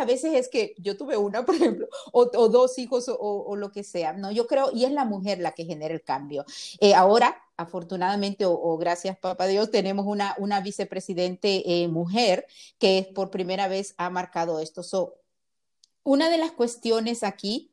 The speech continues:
me voy a ir un poquito, usted estuvo muchos años y eso la formó como Girl Scout, y ahí aprendió, entiendo, el trabajo en equipo. Yo lo aprendí también estando en algún deporte de basquetbol, y el trabajo en equipo para mí es esencial.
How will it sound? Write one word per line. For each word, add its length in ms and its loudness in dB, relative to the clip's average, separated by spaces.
me 80 -2
voy 100 2
a 100 4
ir 120 6
un 100 -2
poquito, 420 -2
usted 440 0
estuvo 400 -4
muchos 440 -6
años 360 -4
y 60 -2
eso 200 -4
la 120 0
formó 520 -4
como 320 2
Girl 260 4
Scout, 480 0
y 200 4
ahí 200 6
aprendió, 540 -2
entiendo, 580 -6
el 200 -4
trabajo 320 -4
en 80 -10
equipo. 400 -8
Yo 100 -4
lo 80 0
aprendí 340 -6
también 340 -6
estando 340 -4
en 80 -4
algún 260 -4
deporte 400 2
de 60 4
basquetbol, 520 2
y 200 4
el 80 2
trabajo 320 2
en 60 2
equipo 380 -2
para 240 2
mí 400 -2
es 220 -2
esencial. 680 0